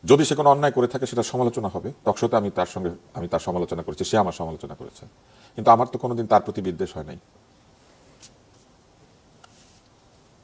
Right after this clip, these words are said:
মানুষ কেন বিশ্বাস করে না যে একজন মানুষের জীবনে পরিবর্তন আসে?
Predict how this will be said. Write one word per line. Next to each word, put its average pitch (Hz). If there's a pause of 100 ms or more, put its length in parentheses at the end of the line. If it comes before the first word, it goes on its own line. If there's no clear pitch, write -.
(720)
মানুষ 139
কেন 151
বিশ্বাস 127
করে 131
না 123
যে 113
একজন 104
মানুষের 107
জীবনে 101
পরিবর্তন 117
আসে? -